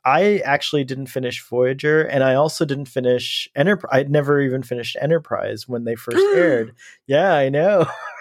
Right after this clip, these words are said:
Speaker 1: It sounds so, sounds shocking to, to hear, <laughs> especially if you know me, you know, online and stuff like that.
Speaker 2: Yeah.
Speaker 1: Go- <clears throat>
Speaker 2: No, no, no, uh, no, the, no. I'm gonna, you're gonna, you're gonna jump down my throat in a second. So just keep going.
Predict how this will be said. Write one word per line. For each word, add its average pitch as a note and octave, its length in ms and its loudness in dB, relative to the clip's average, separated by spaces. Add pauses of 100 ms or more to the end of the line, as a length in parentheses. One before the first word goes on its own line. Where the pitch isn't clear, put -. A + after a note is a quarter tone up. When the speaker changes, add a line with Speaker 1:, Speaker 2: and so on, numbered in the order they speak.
(120)
Speaker 1:
It A3 260 2 (680)
sounds D#3+ 600 -2
so, F3+ 360 -2
sounds F3+ 420 0
shocking F3 520 0
to, D#3 300 2 (420)
to D#3 220 2
hear, G#3 320 2 (100)
<laughs> - 80 -14
especially E3 560 0
if E3+ 120 -10
you D#3 60 -4
know D3 200 2
me, C#3+ 560 -4
you D#3+ 120 -6
know, C3+ 140 2
online C#3 520 0
and C#3+ 120 -4
stuff B2 200 -10
like C3+ 140 -8
that. C3 120 -2
Speaker 2:
Yeah. D3 120 0
Speaker 1:
Go- D#3+ 60 0 (840)
<clears throat> E3 640 -2
Speaker 2:
No, F#3+ 220 2
no, F3+ 100 -2
no, F3+ 140 2
uh, F3+ 340 2
no, F3 160 0
the, E3 180 -8
no. F3+ 260 -2
I'm F#3+ 220 2
gonna, G#3+ 360 2
you're F#3+ 180 -2
gonna, G#3+ 140 4
you're G3 220 0
gonna G3+ 140 4
jump F#3 260 0
down F3+ 200 0
my E3+ 140 2
throat F3 280 0
in E3 60 0
a D3+ 40 -2
second. D3+ 320 -2
So E3 140 0
just F3 180 -2
keep G3+ 180 0
going. D3+ 300 -2